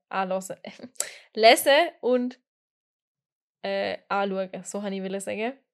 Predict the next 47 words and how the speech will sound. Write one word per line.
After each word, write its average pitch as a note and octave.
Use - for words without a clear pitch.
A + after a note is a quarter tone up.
Und G#3+
ich -
kann G#3
jetzt G3
auch G3+
da, G3
wenn F#3+
ihr F#3+
wollt, F#3+
ähm, F#3+
gerade G3+
mal G3+
irgendwie F#3+
ein -
paar G#3
vorlesen. G#3
Mal F#3+
grad F#3
schnell F#3+
schauen, F#3+
da G3+
habe G#3
ich, G3+
äh, G3
einen G3+
ganzen, G#3+
ich G#3
weiß F#3+
nicht, -
ob -
man -
es -
sieht. F#3
Nein, -
wahrscheinlich -
sieht -
man G3+
es G3
nicht. G3
Auf -
jeden G#3+
Fall G3
einen F#3
ganzen F#3+
Ordner -
voll. F#3+
Wirklich B3